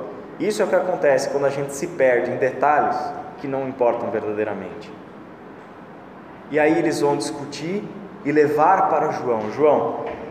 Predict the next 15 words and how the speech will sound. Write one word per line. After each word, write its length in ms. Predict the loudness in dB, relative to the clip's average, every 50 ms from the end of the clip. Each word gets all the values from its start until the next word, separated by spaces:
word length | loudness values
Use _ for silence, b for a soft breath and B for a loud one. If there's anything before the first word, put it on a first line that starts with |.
| -14 -6 -2
talvez 280 | 0 2 2 2 2 2
seja 220 | 0 0 0 0
melhor 440 | 0 2 2 2 4 4 6 6 4
a 40 | 2
gente 280 | 0 0 -2 -4 -4
começar 340 | -4 -4 -2 -2 -2 -2 -2
a 40 | -2
repensar 500 | -2 -2 -4 -2 -4 -4 -2 -2 0 0
as 120 | 0 -2
coisas, 640 | -2 0 2 4 4 4 4 2 0 -2 -4 -4 -6 -8 B B B B B B B B B -6
contratar 480 | -2 -2 0 2 2 2 2 2 2 2
uma 120 | 2 2
equipe 360 | 0 0 0 -4 -4 -4 -4 -6
de 120 | -4 -6
marketing, 880 | -4 -2 0 2 2 2 2 2 0 -2 -4 -6 -6 -6 -6 -6 -6